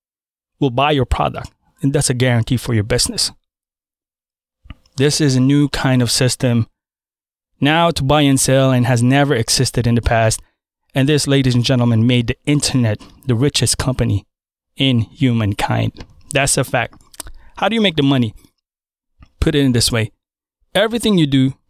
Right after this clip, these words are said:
in the application, in the internet, is monitored. Like, all of it. Like, how long you stay in this image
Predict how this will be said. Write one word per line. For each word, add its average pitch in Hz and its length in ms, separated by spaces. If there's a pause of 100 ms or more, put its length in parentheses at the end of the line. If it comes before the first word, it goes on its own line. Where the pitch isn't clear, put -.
(160)
in 202 200
the 160 160
application, 127 760 (240)
in 196 280
the 156 120
internet, 113 540 (180)
is 127 160
monitored. 120 580 (480)
Like, 135 220
all 127 160
of 101 80
it. - 120 (460)
Like, 123 140
how 139 140
long 127 280
you 110 80
stay - 320
in 120 120
this 107 160
image 107 400